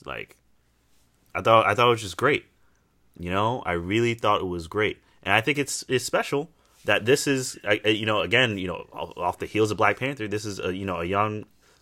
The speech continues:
you know, black kid, you know, uh, you know, mixed race, living in New York City. You know, this is, this is something that you don't,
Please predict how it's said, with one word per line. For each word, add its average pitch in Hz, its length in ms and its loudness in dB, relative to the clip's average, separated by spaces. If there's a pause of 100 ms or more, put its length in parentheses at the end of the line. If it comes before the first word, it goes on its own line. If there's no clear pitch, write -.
you 104 120 -6
know, 85 120 -2
black 98 240 2
kid, 98 300 2 (680)
you 95 160 -6
know, 82 380 -4 (240)
uh, 82 340 -6
you 92 120 -8
know, 80 120 -6
mixed 92 240 -8
race, 95 400 0
living 101 320 -2
in 98 540 -2
New 92 140 -4
York 107 220 0
City. 104 340 -2 (560)
You 98 100 -4
know, 95 100 2
this 101 300 0
is, 107 200 -4
this 104 340 -8
is 107 100 -8
something 123 240 -6
that 107 120 -6
you 92 100 -6
don't, 110 260 -2